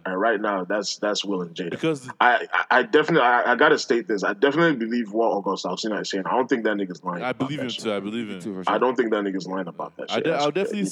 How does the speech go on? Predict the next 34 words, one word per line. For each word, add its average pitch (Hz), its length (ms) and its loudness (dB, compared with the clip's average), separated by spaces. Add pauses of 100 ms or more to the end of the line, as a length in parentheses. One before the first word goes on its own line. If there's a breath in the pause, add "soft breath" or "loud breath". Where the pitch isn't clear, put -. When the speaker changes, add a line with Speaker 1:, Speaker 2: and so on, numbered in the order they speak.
(120)
Speaker 1:
know? 143 40 -2
Speaker 2:
say, - 0 -
like, 110 280 -6
the, 113 120 -4
the, 98 840 -6
the 98 200 -6
ideas 110 440 -6
of 98 120 -6
relationship 104 460 -12
we 104 80 -10
have, 95 260 -12
we 92 120 -14
have 107 180 -6
now 95 140 -10
are 90 40 -12
very 101 220 -6
archaic, 87 600 -10
and 85 220 -16 (280)
it's 120 160 -8
things 165 260 -6
we've 120 140 -4
been 113 100 -6
socialized 123 800 -10 (300)
from 113 260 -10
when 95 280 -14
we're, 90 280 -20
like, 92 160 -16
socialized 120 640 -16
to 95 200 -10 (380)
believe 101 220 -10
when 107 100 0
Speaker 1:
Right. 92 140 -2
Speaker 2:
we're 92 160 -8
younger. 104 340 -8